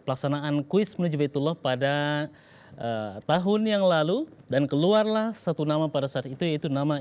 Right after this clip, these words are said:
Ustadz Ilham Tumanggor menjadi pemenang, dan alhamdulillah beliau pun sudah melaksanakan ibadah haji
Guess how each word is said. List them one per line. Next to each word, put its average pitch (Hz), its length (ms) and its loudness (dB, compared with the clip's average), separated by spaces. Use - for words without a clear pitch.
Ustadz 160 560 -2
Ilham 135 480 -2
Tumanggor 180 480 0
menjadi 143 400 0
pemenang, 143 480 0
dan 180 160 -2
alhamdulillah 247 560 -4
beliau 190 240 -2
pun 196 160 -4
sudah 170 320 -2
melaksanakan 139 720 -4
ibadah 123 400 -4
haji 127 320 -2